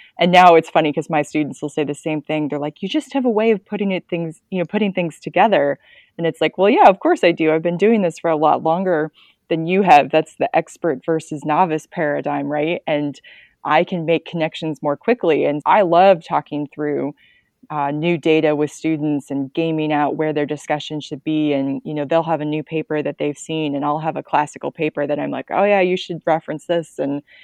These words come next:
and have that in there." And, and we should hammer here one of our biggest pet peeves in, um, discussions, right, Mary? And that is, thou shall not cite a paper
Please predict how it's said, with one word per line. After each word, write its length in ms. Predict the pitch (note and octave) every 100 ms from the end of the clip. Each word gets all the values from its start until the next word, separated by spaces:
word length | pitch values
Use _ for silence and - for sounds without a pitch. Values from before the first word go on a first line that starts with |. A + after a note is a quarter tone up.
| - _
and 120 | -
have 180 | D3+ D3
that 200 | D3 C#3
in 120 | C#3+
there." 220 | C#3 C#3
And, 180 | C3+ C#3+ - _ _ -
and 180 | D#3 D#3
we 60 |
should 200 | F3 F3
hammer 340 | E3+ G3+ G#3 F3+
here 300 | G#3 F#3 D#3+
one 160 | D#3
of 120 | E3
our 220 | D#3 C#3 - -
biggest 400 | F3 E3 E3 -
pet 320 | F3+ C#3+ -
peeves 440 | F#3 F3 D#3+ C#3
in, 340 | D3+ D3 C#3+ C#3
um, 400 | D3+ C#3+ C3+ C3+
discussions, 720 | C#3 D3+ - D#3+ - D3+ D3
right, 220 | C#3+ C#3+
Mary? 340 | D3 D3+ D3+ D3+
And 140 | D3
that 220 | D3 D#3+ -
is, 400 | D3+ C#3 C#3+ C#3+ - - _
thou 280 | - - G#3
shall 280 | - F#3+ D#3+
not 380 | D#3 D#3 B3 -
cite 640 | - C4+ B3 F3 D#3+ - - -
a 80 |
paper 640 | E3 - A3+ - C#3 C#3